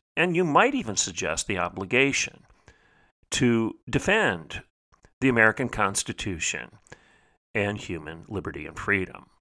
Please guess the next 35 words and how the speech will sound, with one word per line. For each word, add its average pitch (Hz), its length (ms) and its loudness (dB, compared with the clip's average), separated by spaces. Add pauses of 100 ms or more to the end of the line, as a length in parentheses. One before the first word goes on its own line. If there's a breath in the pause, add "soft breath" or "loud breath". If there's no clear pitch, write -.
(800 soft breath)
Now, 131 260 8 (680 soft breath)
that 139 400 8
is 123 400 6
an 117 120 0
argument 104 480 2
that 98 140 0
has 98 160 -2
been 95 200 -4
made 85 240 -6
for 98 160 -2
over 90 140 -6
two - 200 -6
hundred 95 280 -6
years 127 260 4
here 92 160 -4
in 90 60 -6
the 90 80 -12
United 80 400 -12
States, 113 460 0
and 101 120 -8
we 104 100 -4
stand 101 640 -2
somewhat 139 560 0
unique 110 400 -2
as 92 120 -4
a 98 60 -4
nation 85 500 -6
that 90 240 -4
has 92 380 -2 (420 loud breath)
tenaciously 104 960 0 (600 soft breath)
defended 104 580 -2
that 85 420 -4 (500)
right 90 360 2
and 107 100 -2
obligation 101 800 4